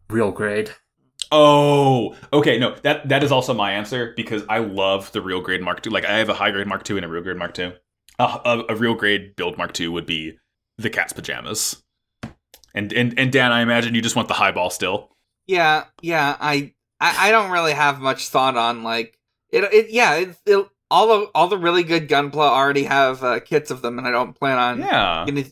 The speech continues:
Speaker 3: getting anything higher than a high grade.
Speaker 1: Although, except for the regular Mach, ironically.
Speaker 3: Uh-huh.
Speaker 2: <laughs>
Speaker 3: Love the Mach.
Speaker 2: Um,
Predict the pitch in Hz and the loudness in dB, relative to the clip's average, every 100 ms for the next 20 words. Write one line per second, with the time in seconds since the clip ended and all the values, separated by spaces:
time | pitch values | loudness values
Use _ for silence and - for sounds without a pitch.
0 | _ 147 151 143 135 139 135 131 127 131 | _ -2 -2 -2 -2 -2 -4 -6 -2 0
1 | 123 120 117 127 120 110 110 104 107 127 | 0 -2 -6 -4 -2 -2 -4 -4 -4 -6
2 | - _ _ _ 120 147 135 - - - | -14 _ _ _ 0 2 0 -2 -10 -4
3 | 131 127 123 127 110 101 107 104 95 117 | -2 0 0 2 0 0 -2 -2 -2 -2
4 | 107 - - - _ _ - 104 104 107 | -2 -8 -16 -18 _ _ -10 -8 -8 -10
5 | - 127 131 - _ - 123 107 - 147 | -6 -6 -6 -10 _ -16 -14 -14 -14 -18
6 | - _ _ _ 131 - 139 139 104 - | -20 _ _ _ -12 -2 0 2 0 -6
7 | - 127 120 135 120 120 147 - 117 107 | -10 -8 -8 -6 -4 -2 -4 -10 -8 -2
8 | 107 110 110 110 | 0 0 -2 -10